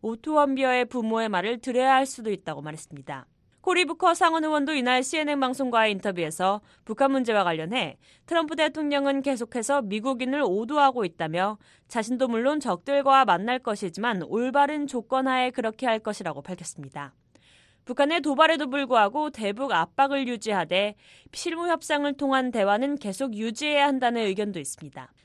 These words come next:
상원 외교위 동아태 소위 민주당 간사인 에드워드 마키 의원은 사일 자신의 트위터에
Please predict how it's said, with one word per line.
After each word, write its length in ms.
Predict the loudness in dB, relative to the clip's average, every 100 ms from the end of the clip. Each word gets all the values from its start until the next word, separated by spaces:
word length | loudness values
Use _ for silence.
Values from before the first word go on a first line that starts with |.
| _ _
상원 380 | 2 4 4 2
외교위 500 | 2 2 0 -2 -2
동아태 460 | -2 -2 0 -4
소위 320 | -2 0 0
민주당 420 | 0 -4 0 0 2
간사인 460 | -2 0 0 2
에드워드 420 | 0 2 0 0
마키 320 | 0 -2 -2 -4
의원은 380 | -2 -4 -6
사일 320 | -4 -4 -4 -2
자신의 380 | -6 -4 -6
트위터에 640 | -4 -8 -6 -4 -2 -2